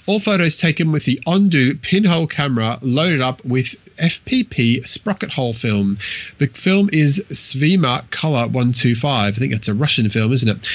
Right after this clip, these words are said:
"The gravestone images were taken on the Ondu Mark three multi-format using the six-by-nine mask."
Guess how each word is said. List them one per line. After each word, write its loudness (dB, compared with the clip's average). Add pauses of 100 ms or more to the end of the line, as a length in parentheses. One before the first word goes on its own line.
(240)
"The 0
gravestone 2
images 2
were 0
taken 0
on 0
the 2
Ondu 2
Mark 0
three 2
multi-format 0
using 2
the 2
six-by-nine -2
mask." -2